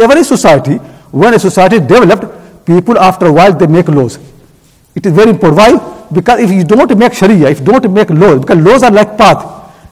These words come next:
If, if you don't make a path properly, what will happen actually is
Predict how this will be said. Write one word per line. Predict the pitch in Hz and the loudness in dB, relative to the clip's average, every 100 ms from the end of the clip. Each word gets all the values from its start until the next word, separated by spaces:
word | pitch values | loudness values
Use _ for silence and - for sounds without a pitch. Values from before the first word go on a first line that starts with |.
| _ | _
If, | 240 262 - - | -2 -2 -6 -4
if | 247 208 | -2 0
you | 226 | 0
don't | 175 196 262 226 | 0 2 2 0
make | 185 226 202 | 0 0 -2
a | |
path | - 196 143 - | -2 0 0 -4
properly, | 185 185 226 202 117 | -2 0 2 0 0
what | 120 202 | -2 -2
will | 196 | 0
happen | 143 233 | 0 0
actually | 262 185 151 | 0 0 0
is | 214 - | -2 -10